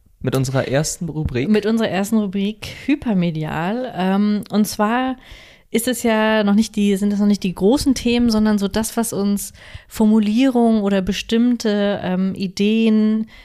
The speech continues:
Speaker 2: Erklärungen, die sozusagen in, schon in sich, also obwohl sie nur ein Wort sind oder ein Satz, so viel aussagen über unsere hypermediale Zeit. Und jeder von uns bringt ja immer so einen Satz oder ein Wort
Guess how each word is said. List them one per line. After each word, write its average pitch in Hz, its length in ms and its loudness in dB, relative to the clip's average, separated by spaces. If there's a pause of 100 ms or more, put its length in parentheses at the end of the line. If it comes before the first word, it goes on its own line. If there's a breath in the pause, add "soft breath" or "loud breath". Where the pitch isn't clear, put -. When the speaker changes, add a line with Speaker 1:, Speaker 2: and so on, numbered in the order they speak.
(120)
Speaker 2:
Erklärungen, 202 1000 -2
die 208 420 0
sozusagen 196 680 0
in, 247 720 0 (240)
schon 208 280 0
in 254 300 4
sich, 226 400 -2
also 170 200 -4
obwohl 214 240 -2
sie 214 140 0
nur 220 280 2
ein 202 260 -4
Wort 196 240 -4
sind 190 220 -6
oder 180 160 -8
ein 185 180 -6
Satz, 233 240 -10 (300 loud breath)
so 226 160 -2
viel 226 180 -2
aussagen 185 720 -2
über 185 560 0 (360 loud breath)
unsere 175 280 2
hypermediale 170 920 0
Zeit. 143 320 -6
Und 160 140 -6
jeder 170 180 -2
von 180 120 -8
uns 165 160 -8
bringt 175 240 -4
ja 170 280 -4 (340 soft breath)
immer 175 140 0
so 165 160 -4
einen 202 580 2
Satz - 340 -6
oder 175 200 -2
ein 180 200 0
Wort 170 260 0